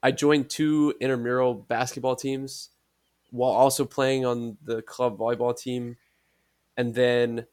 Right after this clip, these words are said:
I got, like, injured in one of the basketball games. It's, like, a muscle contusion. Somebody, like, kneed me in the leg. Um,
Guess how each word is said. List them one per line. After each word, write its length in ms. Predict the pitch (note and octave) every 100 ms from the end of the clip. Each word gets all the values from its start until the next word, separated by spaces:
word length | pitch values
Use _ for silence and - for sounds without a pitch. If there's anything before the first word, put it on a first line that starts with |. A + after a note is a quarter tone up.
| _
I 80 | B2+
got, 180 | B2+ -
like, 160 | B2 -
injured 380 | C3+ B2 C3+ A#2+
in 80 |
one 100 | A#2+
of 80 | B2+
the 60 | A#2
basketball 380 | A#2+ B2 B2 B2
games. 380 | B2 A#2+ A2+
It's, 120 | - A#2+
like, 100 | A#2
a 60 |
muscle 480 | A#2 A#2+ - B2 A#2+
contusion. 440 | A#2 B2 B2 A2+ A2+
Somebody, 200 | B2+ A#2
like, 140 | A2
kneed 220 | G#2 A#2+
me 120 | A#2+ A#2+
in 100 | G#2+
the 80 |
leg. 260 | G#2 G#2+ A2+ _ _ _ _ _ _
Um, 400 | A#2+ A#2+ A#2 A#2